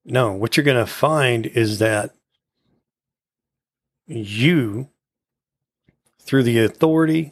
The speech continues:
of Jesus Christ, the power of the Holy Spirit and God, you now have the ability to say, "Nope, not doing that. I refuse you. I don't have to accept you." And, and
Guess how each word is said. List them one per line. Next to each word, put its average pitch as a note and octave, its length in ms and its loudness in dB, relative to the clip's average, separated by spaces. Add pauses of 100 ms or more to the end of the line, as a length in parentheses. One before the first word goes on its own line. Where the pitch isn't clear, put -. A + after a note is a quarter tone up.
(100)
of G2+ 140 -4
Jesus C3+ 380 2
Christ, B2+ 420 -4
the A#2+ 60 -8
power C3+ 340 0
of B2+ 80 0
the A2+ 60 -4
Holy B2+ 260 -2
Spirit - 520 -2
and G#2+ 140 -8
God, G#2 340 -4 (1400)
you B2+ 300 2
now D3 220 2
have B2+ 240 0
the C3 100 -2
ability A#2+ 440 0
to A2 120 -4
say, G#2+ 320 -4 (580)
"Nope, D#3 220 2 (640)
not B2+ 220 -2
doing A#2 180 2
that. G#2 260 -2 (1160)
I G#2 100 -2
refuse B2+ 460 0
you. D3+ 220 0
I C3 80 2
don't E3 140 0
have C3+ 160 -2
to B2 60 -2
accept - 380 -4
you." F2 160 -12 (1900)
And, A#2+ 400 0
and C3 280 -6